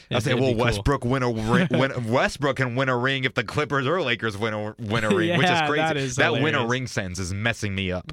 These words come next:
Speaker 1: <laughs>
Speaker 2: Um, but, uh, Westbrook versus K D in the playoffs is good. You have Denver, uh, that's in there. Jokic, you know, M V P consideration. I love Jokic, love Jamal Murray, but, like, Denver to me is, like, a team where you're watching it, like,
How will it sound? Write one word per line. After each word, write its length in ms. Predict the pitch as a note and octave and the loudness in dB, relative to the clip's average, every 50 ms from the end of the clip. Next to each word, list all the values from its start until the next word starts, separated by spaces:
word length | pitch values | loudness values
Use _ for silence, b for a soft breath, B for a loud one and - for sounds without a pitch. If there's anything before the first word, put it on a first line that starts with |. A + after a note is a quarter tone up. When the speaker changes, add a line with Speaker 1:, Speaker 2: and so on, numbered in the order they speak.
| - - | -12 -8
Speaker 1:
<laughs> 140 | - C3 - | -6 -4 0
Speaker 2:
Um, 640 | - B2 A#2+ A#2+ A#2 A2+ G#2+ G#2 G2+ G2 G2 G2 F2+ - B B B B B B B | 0 2 2 2 2 0 0 -2 -2 -4 -6 -10 -10 -12 B B B B B B B
but, 400 | B A2 B2 A#2 A2+ A2+ A2 - | B -2 0 0 0 -2 -2 -2
uh, 300 | A#2+ A#2 A2 G#2+ G#2 G#2 | -2 0 0 0 0 -2
Westbrook 520 | G2+ F#2 A2+ B2+ C3+ B2+ - - C#3+ C3 G#2 | -4 -2 0 0 0 0 -2 -4 -4 -4 -2
versus 320 | G#2 B2 A2+ - A#2 F#2+ | -2 -2 -2 -2 -6 -6
K 240 | - - A#2 A2 A2 | -4 -2 -2 -2 0
D 220 | G#2 G#2+ G#2 G#2 | -2 0 0 -2
in 60 | G#2 G2+ | -2 -4
the 60 | G2+ | -4
playoffs 420 | - - A2 G2+ G2+ G2+ G2 - | -4 -4 -2 -2 -2 -4 -6 -6
is 120 | G2 F#2+ F2+ | -8 -10 -6
good. 260 | E2 G#2 G#2 G2+ G2 | -4 -4 -4 -4 -2
You 80 | A2 | -4
have 220 | A2+ G#2+ G2 F2+ F2 | -4 -4 -4 -4 -2
Denver, 500 | G#2 A2 A#2 A2+ A2+ G#2+ A2+ A2+ A2+ A2+ B B B B B B | -2 -2 -2 -2 -2 -2 -2 -4 -4 -6 B B B B B B
uh, 160 | A2+ A#2 A#2 | -2 0 0
that's 300 | A2+ A2+ A#2 A2+ - - | 0 0 -2 -4 -4 -4
in 100 | B2 A#2+ | -6 -4
there. 180 | A#2 A#2 A#2 A#2 | -2 -2 -2 -2
Jokic, 460 | G#2+ G2+ G#2+ G#2+ G#2+ - - A2+ G2+ F2+ | 0 0 0 -2 -2 -2 -2 -4 -4 -2
you 60 | G#2 | -2
know, 160 | G#2 G#2 G#2 | -2 -2 -2
M 160 | G#2 G2+ G2+ | -2 -2 -4
V 100 | F2+ G2 F2 | -4 -4 -4
P 220 | - - A2 A2 | -4 -6 -6 -6
consideration. 920 | - - G2 F2 - A#2 G#2+ G#2+ G#2 G#2+ G#2+ G#2 G2+ - - G#2 G#2 G#2 B B B B B | -4 -6 -8 -6 -6 -6 -4 -4 -4 -4 -4 -4 -6 -6 -8 -8 -8 -8 B B B B B
I 100 | - A2+ | -2 0
love 300 | A2 A2 B2 B2 A#2+ G#2 | 0 0 0 0 0 0
Jokic, 500 | G#2+ A2+ A#2 A#2+ G#2+ - A#2+ G#2+ F#2 G2 | 0 0 0 0 -2 -4 -6 -6 -4 -4
love 160 | A2 A#2 A2 | -4 -4 -4
Jamal 320 | F#2+ G#2+ G#2+ A2+ A2 G#2+ | -4 -4 -2 -2 -2 -2
Murray, 320 | G2+ G#2 A2 A#2 A#2 A#2 A#2+ | -2 -2 -2 0 0 0 -2
but, 100 | G2 G#2 | -2 -2
like, 220 | G#2 G2+ F#2+ E2 | -2 -2 -2 -2
Denver 360 | D2+ G2+ G#2+ A2 A2 A2+ A2 | -2 -2 -2 -2 -2 -2 -2
to 60 | G#2+ G#2 | -2 -4
me 320 | G#2 G#2 A2 A2+ A2+ A#2 | -4 -4 -4 -4 -4 -4
is, 220 | A#2 G2+ A2+ G#2+ | -4 -4 -4 -2
like, 180 | F2+ G#2+ G#2 F#2+ | -2 -2 -2 -2
a 100 | G2 F#2 | -4 -4
team 360 | D#2 - - - A2+ A2+ A2 | -4 -6 -6 -6 -4 -4 -4
where 100 | G#2 G#2 | -6 -4
you're 120 | G2 G2 F#2+ | -4 -4 -4
watching 420 | F2+ G2 G#2 A2 G#2 - A2+ A2 | -4 -6 -8 -8 -10 -10 -10 -10
it, 200 | A2+ A#2 - - | -10 -10 -10 -8
like, 240 | A2+ A2 G2+ - | -10 -10 -10 -10